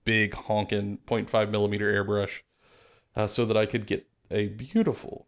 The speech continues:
beautiful Harder and Steenbeck airbrush, which is lovely. But I find that l-, for really thick paints, like a primer,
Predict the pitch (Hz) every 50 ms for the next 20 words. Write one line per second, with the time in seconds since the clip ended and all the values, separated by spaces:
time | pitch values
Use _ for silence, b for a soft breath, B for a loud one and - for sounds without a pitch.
0 | _ - 120 120 143 147 117 107 101 95 - _ _ - - 60 - - - _
1 | - - - 123 120 110 107 104 98 95 - - 117 113 123 117 139 139 139 -
2 | 147 147 143 147 160 170 180 175 - - - _ _ _ _ _ - 139 139 139
3 | - 180 185 165 147 160 170 160 165 - 147 139 - - - _ _ _ _ _
4 | _ _ _ _ _ _ _ _ _ _ _ _ - 120 117 110 107 - 190 208
5 | 214 208 202 196 190 151 123 117 101 - - - - _ - - - _ - -
6 | - 120 107 113 143 170 160 123 101 - - - 113 110 - - - 139 131 131
7 | 131 131 - 107 104 98 104 95 - - 104 107 113 123 151 165 180 180